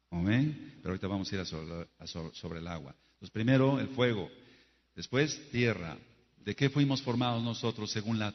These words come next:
Torah? De la tierra. Anótalo. Después, aire. Te voy a hacer una pregunta. ¿Tú tienes aire en tus pulmones, en tus bronquios, en tus alveolos? ¿Qué circula por tu tráquea si no es que aire?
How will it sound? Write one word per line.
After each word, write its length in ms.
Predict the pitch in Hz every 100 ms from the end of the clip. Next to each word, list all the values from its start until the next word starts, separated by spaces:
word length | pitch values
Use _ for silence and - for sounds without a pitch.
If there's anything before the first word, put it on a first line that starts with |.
| -
Torah? 400 | 107 101 98 82 - _ _ _ _ _ _ -
De 80 | 123
la 80 |
tierra. 340 | 85 80 73 67 - _ _ _ _ _ _ _ _ _ _ _ _ _ _ _ _ _
Anótalo. 440 | 92 101 104 87 - _ _ _ -
Después, 640 | 95 - 127 123 - - - _ -
aire. 640 | 113 117 107 90 73 - - _
Te 80 | 90
voy 60 |
a 20 | 104
hacer 160 | 113
una 160 | 110 110
pregunta. 600 | - 110 110 113 104 76 -
¿Tú 120 | - 104
tienes 640 | 113 113 120 117 - - - - -
aire 360 | 98 110 104
en 80 | 101
tus 160 | 98 95
pulmones, 680 | 104 98 107 127 170 - - _ _ -
en 100 | 90
tus 180 | 95 92
bronquios, 500 | 107 110 110 143 117
en 80 |
tus 200 | 92 90 92
alveolos? 600 | 87 101 107 139 151 -
¿Qué 100 | 170
circula 480 | 180 175 - 135 120
por 140 | 107
tu 100 | - 104
tráquea 380 | 95 90 87
si 140 | 85 90
no 120 | 90
es 100 | 87
que 120 | 90
aire? 400 | 85 123 92 85